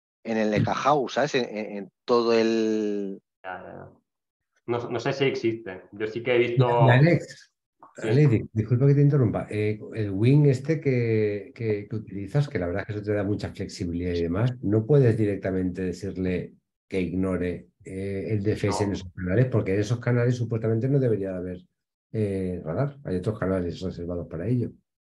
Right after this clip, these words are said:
Speaker 2: No, no, esto a nivel de protocolo. No puedes,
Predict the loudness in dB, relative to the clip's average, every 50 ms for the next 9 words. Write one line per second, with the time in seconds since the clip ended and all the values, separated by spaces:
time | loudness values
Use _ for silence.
0 | _ _ _ _ _ _ -16 -10 -8 -4 -4 -4 -4 -6 -6 -6 -6 -8 -6 -4
1 | -4 -2 -2 -2 -2 -2 -2 -2 -4 -4 -4 -6 -6 -6 -6 -6 -6 -6 -8 -10
2 | -10 -6 -2 -2 0 2 2 2 2 0 -2 -6 -10 -16 _